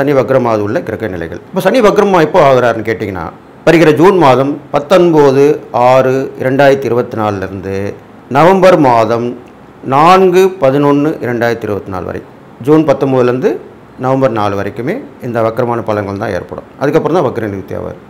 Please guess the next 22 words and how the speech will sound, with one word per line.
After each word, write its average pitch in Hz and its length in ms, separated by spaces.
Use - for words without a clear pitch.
அந்த 143 100
வக்ரமான 165 340
பலன்களை 131 260
பத்தி 120 120
தான் 120 120
இப்ப 107 140
சொல்ல 110 200
போறேன். 98 220
பன்னிரெண்டு 107 320
ராசிகளும் - 420
வக்ரமாக்கும் 202 520
போது 160 160
என்னென்ன 185 300
பலாபலன்கள் 139 400
ஏற்படும், 107 280
அவர் 156 180
என்ன 156 100
செய்வார், 113 300
மக்களுக்கு 151 380
என்ன 123 160
பலன் 113 260
கிடைக்கும், 107 380